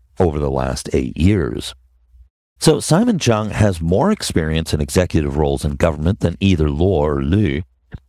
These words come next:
and his business background ties in well with the high-tech direction Taoyuan is moving in.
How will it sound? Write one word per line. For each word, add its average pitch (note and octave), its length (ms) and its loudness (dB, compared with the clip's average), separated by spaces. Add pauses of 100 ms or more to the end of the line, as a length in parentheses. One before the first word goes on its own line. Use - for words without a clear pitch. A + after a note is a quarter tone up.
(140)
and G2+ 180 2
his B2 320 2
business C#3+ 400 2
background D#2 580 -2
ties E2 400 -2
in D2+ 280 -4
well F#2 360 2
with F#2 120 0
the E2 80 0
high-tech E2 500 -2
direction C2+ 480 -2
Taoyuan C2+ 420 -2
is C2 140 -6
moving G#2+ 380 2
in. A#1+ 240 -6